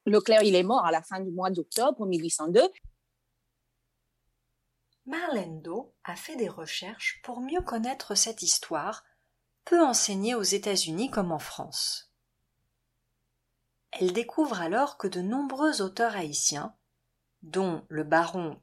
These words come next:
Speaker 2: Pompée Valentin de Vastet, ont écrit sur ces événements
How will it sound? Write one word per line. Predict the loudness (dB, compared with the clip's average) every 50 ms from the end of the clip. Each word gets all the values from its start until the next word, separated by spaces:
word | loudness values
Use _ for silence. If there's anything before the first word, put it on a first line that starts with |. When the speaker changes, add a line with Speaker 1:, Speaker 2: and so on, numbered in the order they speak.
| _ -4
Speaker 2:
Pompée | -4 -4 -4 -4 -6 -4 0 2 2 2 0 -4 -6
Valentin | 0 0 0 0 0 -2 -4 -4 -2 -2 0 -2 -2 -6 -8
de | -8 -8
Vastet, | -6 -6 -6 -4 -2 -2 -2 0 0 -2 -4 -4 -6 _ _ _ _ _ _ _ _ _ _ _ _ _ _ _ -2 2
ont | 2 4
écrit | 4 4 0 0 2 4 6 6
sur | 6 6 4 2
ces | 0 0 2 4 2
événements | 4 4 4 0 0 0 2 2 2 2